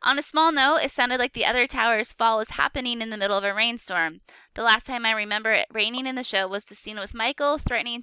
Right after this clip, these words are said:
to kick Kelly out of the tower in chapter four, so maybe that establishes a timeline for when all this was going down." Arthur responded with,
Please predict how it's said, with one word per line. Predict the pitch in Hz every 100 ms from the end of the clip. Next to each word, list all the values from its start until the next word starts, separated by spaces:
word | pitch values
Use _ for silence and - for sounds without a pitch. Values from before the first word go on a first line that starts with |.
| -
to | 214
kick | - - 269 - _ _
Kelly | - 262 254
out | - 214
of | 208
the | 196
tower | - 226 233
in | 190 208
chapter | - - 190
four, | - 262 269 254
so | 262 254
maybe | 240 254
that | 226
establishes | 240 226 214 226 196 190
a |
timeline | - - 359 277 226 247
for | 214
when | 202
all | 196
this | 208
was | 196
going | 180 180 196
down." | 254 240 170 101 _ - - - - _ -
Arthur | 247 294 302
responded | 262 - - 196 196
with, | 190 190 254 -